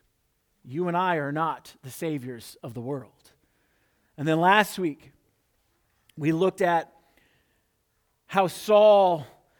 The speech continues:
works really, really hard to try to make David fail, but because he's the anointed, he just continued, David continued to succeed and succeed and succeed and succeed.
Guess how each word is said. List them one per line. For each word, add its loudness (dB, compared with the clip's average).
works 4
really, 2
really 4
hard 4
to -12
try -2
to -6
make -2
David 4
fail, 0
but -2
because -4
he's -8
the -4
anointed, -4
he -4
just -6
continued, -8
David -4
continued -10
to -18
succeed -8
and -14
succeed -12
and -16
succeed -12
and -18
succeed. -18